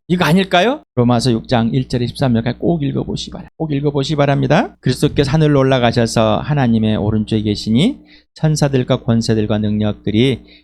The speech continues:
그에게 복종하고 있습니다." 자, 예수님이 이 땅에 오셔서 내 죄 때문에 죽으시고 무덤에서 부활하셔서 하늘 보좌 올라간 사실을 쭉 연결해 놨습니다.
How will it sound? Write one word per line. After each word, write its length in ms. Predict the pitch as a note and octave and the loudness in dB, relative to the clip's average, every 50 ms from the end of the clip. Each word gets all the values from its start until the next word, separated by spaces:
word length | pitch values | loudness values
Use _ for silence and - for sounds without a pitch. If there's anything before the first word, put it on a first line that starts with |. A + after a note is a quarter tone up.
| _ _ - | _ _ -4
그에게 200 | A2 A2 A2+ - | -2 -2 -2 -2
복종하고 520 | - - - - - A#2+ A2 F#2 G#2 G2 | -4 -6 -10 -6 -4 -2 -2 -2 -4 -6
있습니다." 840 | - - - - B2 A#2+ A#2 - - - F#2+ F#2+ F#2+ F#2+ A2+ G#2 - _ _ _ | -6 -6 -6 -8 -8 -8 -8 -10 -8 -8 -8 -8 -8 -10 -12 -14 -18 _ _ _
자, 220 | - - - - - - _ _ _ _ _ _ _ _ _ - | -16 -12 -12 -12 -12 -14 _ _ _ _ _ _ _ _ _ 0
예수님이 640 | E3+ A3 A#3 - - D4+ D4 C#4+ C#4+ C#4 C#4+ C4 | 2 2 2 2 0 2 2 2 2 4 4 2
이 160 | A#3+ A#3 A#3 - | 2 0 0 0
땅에 240 | B3 A#3+ A#3+ A#3 | 2 2 4 4
오셔서 640 | A#3 A3 A3 A3+ G#3+ G#3+ - G#3+ G#3 G#3 G#3 - - _ _ _ _ _ _ _ _ | 4 4 4 2 2 2 2 2 2 2 0 -2 -8 _ _ _ _ _ _ _ _
내 120 | - G3 A3+ | 0 2 4
죄 200 | A#3+ C4 B3 - | 2 2 2 2
때문에 380 | B3 B3 A#3+ B3 B3 B3 A#3 | 2 2 4 4 4 2 2
죽으시고 1120 | - - C4 C4+ C#4+ C4+ A3+ - - D#3 D3 D3+ C#3 C3+ C#3 C3+ C3+ C#3 C#3+ C#3+ - - _ _ _ _ _ _ | 0 0 2 2 4 2 2 2 0 0 2 2 2 4 4 4 4 2 2 0 -4 -8 _ _ _ _ _ _
무덤에서 600 | - E3+ G#3+ A3 A#3 A3+ G#3+ G#3+ G3+ - G#3+ G#3+ - | -2 0 2 4 4 4 4 4 4 2 2 0 0
부활하셔서 880 | - B3 B3+ A#3+ A3 G#3 G#3 G3 F#3 F#3+ F3 - - F3+ F3+ F3+ F#3 - - - - | 0 2 2 4 4 4 2 2 2 2 2 2 2 2 0 0 -2 -6 -14 -16 -10
하늘 300 | - - A3+ A#3 A#3+ A#3+ | -4 0 2 4 4 4
보좌 240 | A3 A3+ A#3 A3+ A#3+ | 4 2 4 4 4
올라간 380 | A3 A3 A3 A3+ A3 A3+ A3+ A#3 | 4 4 4 2 2 2 2 2
사실을 640 | A3+ G#3+ - F3+ F3 - - E3 E3 E3 E3+ E3+ - - _ _ _ _ _ _ - | 0 0 0 -2 0 0 0 0 2 0 0 -2 -4 -10 _ _ _ _ _ _ -2
쭉 400 | D3 D3 D3+ D#3+ E3 F3 F3 E3+ | 0 2 2 4 4 2 2 2
연결해 360 | - C3+ C#3 C#3+ C3+ C3 B2+ | 0 0 0 0 0 0 0
놨습니다. 600 | B2+ A2+ A2+ A2+ - - A#2 A#2 - - - - | 0 -2 -2 -4 -6 -8 -10 -12 -14 -16 -18 -18